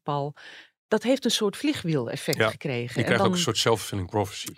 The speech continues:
Speaker 1: Nou ja, het wordt wel steeds lastiger om te
Speaker 2: Ja.
Speaker 1: beoordelen wat komt nou uit de meisjes zelf en wat is nou suggestie geweest.
Speaker 2: Ja.
Speaker 1: Dat is, dat is heel lastig om dat na te gaan in dit soort zaken.
Speaker 2: Ja.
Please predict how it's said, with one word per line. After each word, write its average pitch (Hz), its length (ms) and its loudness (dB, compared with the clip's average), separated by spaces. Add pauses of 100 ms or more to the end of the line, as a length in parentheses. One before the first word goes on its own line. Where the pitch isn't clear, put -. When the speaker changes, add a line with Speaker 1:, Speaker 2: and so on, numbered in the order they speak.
Speaker 1:
Nou 214 180 2
ja, 247 180 4
het - 160 -4
wordt 240 160 2
wel 254 160 6
steeds 226 340 4
lastiger 202 540 0
om 208 120 -2
te 208 80 4
Speaker 2:
Ja. 202 100 8
Speaker 1:
beoordelen 190 680 4
wat 233 220 2
komt 240 260 0
nou 180 220 0
uit 185 160 2
de 180 80 -8
meisjes 160 480 0
zelf 226 380 2
en 185 260 -2
wat 208 220 2
is 202 220 0
nou 180 380 0 (400)
suggestie 226 640 -2
geweest. 127 500 -2
Speaker 2:
Ja. 101 180 6
Speaker 1:
Dat 196 200 -4
is, - 220 -2
dat 240 180 -2
is 233 120 -2
heel 240 240 4
lastig 220 440 2
om 175 100 -2
dat 170 120 -2
na 190 220 0
te 190 100 -10
gaan 135 300 -6
in 143 120 -4
dit 147 160 -4
soort 139 180 -6
zaken. 127 540 -8
Speaker 2:
Ja. 101 300 4